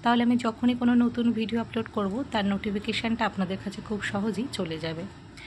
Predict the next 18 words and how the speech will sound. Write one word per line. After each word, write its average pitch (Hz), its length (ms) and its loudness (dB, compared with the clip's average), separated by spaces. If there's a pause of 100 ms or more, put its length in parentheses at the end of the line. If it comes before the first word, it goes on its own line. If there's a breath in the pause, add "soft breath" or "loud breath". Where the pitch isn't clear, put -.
(300 loud breath)
তো - 120 -4
দেখুন, 247 320 2
আমি 262 140 4
সব 233 280 2
কিছু 226 220 -4
খুব 240 240 -8
ভালো 196 260 0
করে 214 240 -4
মিশিয়ে 214 420 0
নিয়েছি। 202 440 0 (420 loud breath)
এবার 254 240 0
এর 247 160 2
মধ্যে 220 380 0
দিয়ে 196 200 0
দিতে 185 260 -6
হবে 220 300 -2 (580)
একটু 233 300 -2
জল। 202 320 2